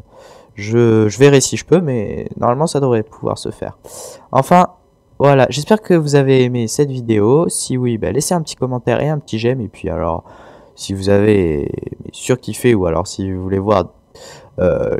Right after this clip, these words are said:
les prochains épisodes, abonnez-vous. Hein, moi, ça m'encouragera. Et c'est, et enfin, voilà, ça fait plaisir, moi, je dis, hein, les abonnés, ça fait plaisir.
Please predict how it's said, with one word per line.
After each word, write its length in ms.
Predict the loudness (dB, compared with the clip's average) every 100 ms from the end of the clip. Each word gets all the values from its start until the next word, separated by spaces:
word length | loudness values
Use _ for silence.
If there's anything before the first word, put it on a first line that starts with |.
| -4
les 140 | -6
prochains 300 | -4 -6 -4
épisodes, 360 | -6 -4 -2 0
abonnez-vous. 640 | 2 2 2 2 -2 -6 -10 _ _ _ _ _ _ _ _ _ -6
Hein, 240 | -4 -2
moi, 140 | -4 -2
ça 160 | -2
m'encouragera. 800 | -2 -4 -2 -2 -2 -2 -4 -6 _ _ _ -20 _ _ _ _ _ -6
Et 840 | 0 4 4 4 4 2 2 2 0
c'est, 680 | -4 -4 -2 0 -2 -6 -8 -4
et 60 | -2
enfin, 260 | 4 4
voilà, 280 | 6 8 8
ça 140 | 6 6
fait 160 | 6
plaisir, 380 | 8 6 8 4
moi, 120 | 2
je 80 | -8
dis, 140 | -12 -8
hein, 100 | -6
les 160 | -2
abonnés, 280 | -2 -2 -4
ça 140 | -6 -8
fait 160 | -10
plaisir. 280 | -10 -10